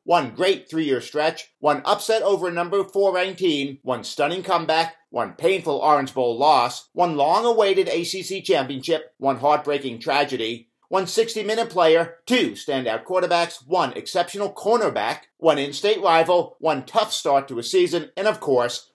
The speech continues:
one Demon Deacon. First season, eighteen eighty-eight. National championship, zero. Heisman Trophy winners, zero. Best coach, D C P Head Walker, nineteen thirty-seven to nineteen fifty,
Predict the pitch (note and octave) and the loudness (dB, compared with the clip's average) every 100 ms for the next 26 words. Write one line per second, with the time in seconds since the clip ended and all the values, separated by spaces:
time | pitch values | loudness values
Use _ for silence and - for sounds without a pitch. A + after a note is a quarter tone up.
0 | _ B2 A#2 A#2+ A2 F#2 E2 D3+ D#3+ B2+ | _ -6 -4 -8 -10 -10 -4 -2 0 -2
1 | E2+ - _ _ _ E3 D#3 - E3 F3 | -6 -12 _ _ _ 0 0 2 0 2
2 | E3 C3 C#3 C#3 B2+ A2+ E3+ D#3+ - _ | 0 -2 -4 -4 -2 2 4 2 -4 _
3 | _ - A#2 B2 B2 B2+ C#3+ E3 E3+ G#3+ | _ -8 -6 -6 -8 -2 -2 -2 0 0
4 | - D3 F#3 C#3 C3 C3 B2+ C3+ C#3 D3 | 0 0 2 4 2 0 -2 -2 -6 -4
5 | C#3+ D3+ B2+ A#2+ A#2 A2 B2 C3+ C3+ F2+ | -2 -2 -4 -6 -8 -10 -4 0 0 -2
6 | E2 _ _ D#3 D#3 - D#3 G#2+ - _ | -8 _ _ 0 2 2 2 2 -6 _
7 | _ _ - F#3 G3+ G#3 A3 - F#3+ F3 | _ _ -6 -4 -4 -6 -6 -6 -4 2
8 | E3+ D3+ C#3+ C#3+ - G2+ - _ - E3 | 2 4 4 4 2 -8 -10 _ -8 -6
9 | G3 G#3+ G#3 G#3 G#3+ F3+ C#3+ D#3 A#2 C3+ | -6 -2 0 0 0 0 0 -2 -4 -6
10 | C#3 F#3+ F3 D3+ D#3 D3+ C3+ | -6 -6 -4 -4 -4 -6 -8